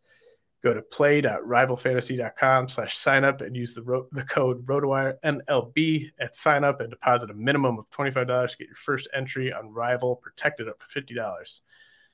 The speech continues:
Now's the time to step up to the plate and become a Rival today. Welcome to the arena.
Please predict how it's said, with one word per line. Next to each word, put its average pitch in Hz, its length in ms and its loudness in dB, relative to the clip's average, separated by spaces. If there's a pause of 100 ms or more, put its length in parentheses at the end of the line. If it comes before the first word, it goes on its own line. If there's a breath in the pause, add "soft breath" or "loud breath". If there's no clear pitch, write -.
(140 soft breath)
Now's 160 300 8
the 143 80 -10
time 151 240 6
to 123 60 0
step 147 320 2
up 147 140 2
to 156 60 -4
the 139 80 -2
plate 131 260 4
and 104 100 -10
become 120 200 -10
a 107 60 -6
Rival 123 320 4
today. 123 380 -6 (120)
Welcome 123 340 -4
to 123 40 -4
the 120 140 -6
arena. 104 240 -14